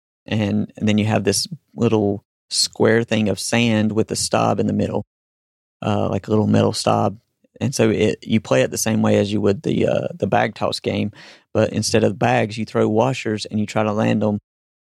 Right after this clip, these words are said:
into the box. If it lands, you know, in the sand in the box, then you get a point. If it lands on the stob,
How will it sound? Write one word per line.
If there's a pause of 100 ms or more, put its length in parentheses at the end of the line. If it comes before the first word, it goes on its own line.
into
the
box.
If
it
lands,
you
know,
in
the
sand
in
the
box,
then
you
get
a
point.
If
it
lands
on
the
stob,